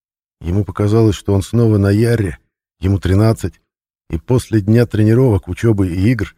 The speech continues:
он медленно и осторожно пробирается в темноте к своей постели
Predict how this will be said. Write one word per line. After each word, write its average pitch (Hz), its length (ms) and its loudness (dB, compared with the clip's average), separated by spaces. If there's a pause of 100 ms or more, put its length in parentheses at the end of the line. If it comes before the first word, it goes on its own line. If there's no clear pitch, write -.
(600)
он 95 240 0
медленно 127 440 4
и 117 60 4
осторожно 110 640 0
пробирается 104 680 0
в 82 60 -8
темноте 98 560 -2
к - 40 -14
своей 95 280 0
постели 95 680 -2